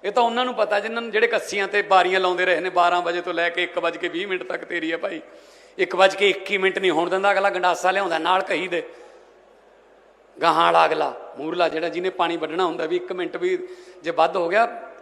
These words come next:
ਕਤਲ ਕਰ ਦਿੰਦੇ ਇੱਥੇ, ਇੰਨੀ ਪਾਣੀ ਦੀ ਵੈਲਿਊ ਸਾਡੀ। ਕੱਸੀਆਂ ਦਾ ਪਾਣੀ ਕਿਸੇ ਨੇ ਦੇਖਿਆ ਹੀ ਨਹੀਂ, ਹੁਣ ਲਿਆਂਦਾ ਟੇਲਾਂ ਤੱਕ। ਸੋ ਇਸ ਕਰਕੇ ਹਰ ਧੜਕਣ ਦੇ ਵਿੱਚ ਪੰਜਾਬ ਧੜਕਦਾ ਹੈ, ਹਰ ਇੱਕ ਧੜਕਣ ਦੇ ਵਿੱਚ ਪੰਜਾਬੀ ਧੜਕਦੇ ਨੇ।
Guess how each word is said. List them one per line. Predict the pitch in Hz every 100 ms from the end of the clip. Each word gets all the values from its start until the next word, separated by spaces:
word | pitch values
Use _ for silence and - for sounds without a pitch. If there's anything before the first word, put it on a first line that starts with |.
| -
ਕਤਲ | 190 185
ਕਰ | 170
ਦਿੰਦੇ | 160 220 226
ਇੱਥੇ, | - 156 - - - - - -
ਇੰਨੀ | 190 208
ਪਾਣੀ | 208 185 180
ਦੀ | 180
ਵੈਲਿਊ | 156 135 147
ਸਾਡੀ। | 139 135 123 - - _ _ _ _ _ _ _
ਕੱਸੀਆਂ | 175 170 196 196
ਦਾ | 196
ਪਾਣੀ | 196 190
ਕਿਸੇ | 190 190
ਨੇ | 196
ਦੇਖਿਆ | 185 180 196
ਹੀ |
ਨਹੀਂ, | 202
ਹੁਣ | 170 190
ਲਿਆਂਦਾ | 196 190 170
ਟੇਲਾਂ | 165 160 156 143
ਤੱਕ। | - - - - - - _ _ _ _ _
ਸੋ | -
ਇਸ | 208
ਕਰਕੇ | 208 233 - 254 240 - - - - - - - - -
ਹਰ | 180 254
ਧੜਕਣ | 285 277 247 - 220
ਦੇ | 220
ਵਿੱਚ | 214 214 220 208 - - -
ਪੰਜਾਬ | 175 160 160 165
ਧੜਕਦਾ | 175 - 170
ਹੈ, | 175 165 - - - - 165
ਹਰ |
ਇੱਕ | 175 190 185
ਧੜਕਣ | 185 165 160
ਦੇ | 147
ਵਿੱਚ | 143 -
ਪੰਜਾਬੀ | - 143 135 151
ਧੜਕਦੇ | 151 147 - 151
ਨੇ। | 160